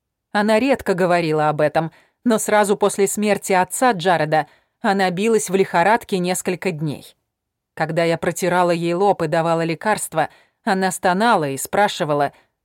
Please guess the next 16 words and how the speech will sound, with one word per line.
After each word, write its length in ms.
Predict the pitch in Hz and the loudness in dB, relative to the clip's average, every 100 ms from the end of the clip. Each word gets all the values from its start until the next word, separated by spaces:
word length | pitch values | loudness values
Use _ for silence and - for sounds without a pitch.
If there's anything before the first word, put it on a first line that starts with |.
| _ | _
разве 440 | - 160 156 160 170 | -6 -4 -4 -4 -4
им 120 | 170 | -2
было 220 | 175 175 | -2 0
недостаточно 960 | 175 180 180 - 320 359 - - 175 175 | -2 -2 -2 -2 -4 -2 -4 -6 -2 -2
отнять 400 | 175 220 196 - | -2 -4 -4 -4
у 40 | |
неё 320 | 208 214 254 | -2 -2 -2
крылья? 560 | 254 - 302 156 135 131 _ _ _ _ _ _ _ | -4 -2 0 -2 -8 -12 _ _ _ _ _ _ _
Почему 500 | - 247 - 311 311 | -8 -6 -2 2 4
они 280 | 233 180 202 | 4 2 0
забрали 480 | 180 202 214 214 196 | 0 0 2 0 0
и 240 | 185 202 | -2 -4
мужчину, 680 | 190 190 - - 339 190 151 _ _ _ _ _ _ | -2 -2 -4 -2 0 0 -2 _ _ _ _ _ _
которого 640 | 180 156 165 208 220 202 175 | -8 -6 0 4 4 4 2
она 260 | 160 202 | 2 2
любила? 540 | 208 220 185 160 131 | 2 0 -2 -2 -4